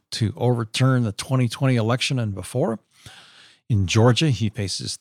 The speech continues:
thirteen felony counts for his election interference. The famous, "I just need to find eleven thousand two hundred and seventy votes" conversation. In New York, he faces thirty-four felony counts in connection with his hush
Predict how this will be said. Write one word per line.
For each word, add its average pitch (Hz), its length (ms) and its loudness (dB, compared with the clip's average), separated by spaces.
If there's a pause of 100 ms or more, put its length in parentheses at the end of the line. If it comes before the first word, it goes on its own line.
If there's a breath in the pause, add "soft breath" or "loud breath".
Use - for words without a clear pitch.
thirteen 175 800 4
felony 123 480 2
counts 151 560 -2
for 113 240 0
his 110 320 -2
election 120 500 -2
interference. 135 800 -2 (560 loud breath)
The - 60 -20
famous, - 800 -2 (520 soft breath)
"I 107 80 -4
just 113 300 -2
need 117 260 4
to 107 220 0 (140)
find 120 320 4
eleven 110 440 2
thousand 113 480 2
two 120 160 2
hundred 117 200 2
and 95 100 -2
seventy 110 400 0
votes" 120 540 -4 (200)
conversation. 131 760 -2 (540)
In 113 80 4
New 107 40 6
York, 113 380 4
he - 140 -4
faces 110 480 -2
thirty-four 170 800 2
felony 120 420 2
counts 139 400 0
in 104 80 -4
connection 117 480 0
with 107 160 -4
his - 160 -8
hush - 240 -2